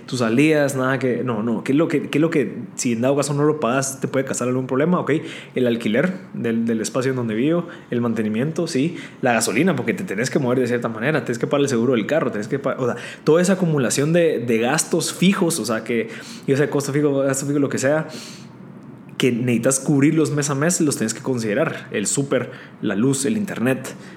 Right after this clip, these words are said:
eh, algún pago que te quedaste haciendo. Entonces, sacas ese desglose y te das cuenta, ok, bueno, eh, eh, ejemplo, ¿verdad? Eh, necesito diez mil quetzales. Ok,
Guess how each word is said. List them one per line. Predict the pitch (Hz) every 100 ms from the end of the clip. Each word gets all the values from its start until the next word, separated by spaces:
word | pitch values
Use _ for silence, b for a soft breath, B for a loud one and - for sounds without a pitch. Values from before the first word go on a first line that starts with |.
| B
eh, | 113 113 110 110
algún | 107 107 120 123
pago | 131 131
que | 120
te | 117
quedaste | 104 107 117
haciendo. | 143 135
Entonces, | 147 135
sacas | - 117 - 147
ese | 185 180 165
desglose | 120 127 143 175 190 B B B B - -
y | 127 123 117
te | 117
das | 117 117
cuenta, | 156 131
ok, | 147 113 -
bueno, | 123 127 92 -
eh, | 85 117 113 117 104
eh, | 113
ejemplo, | 143 139 120
¿verdad? | 101 123 123 127
Eh, | 123
necesito | 120 113 143
diez | 135 110
mil | 120 131
quetzales. | 123 113 123 - - B B B B B
Ok, | - 104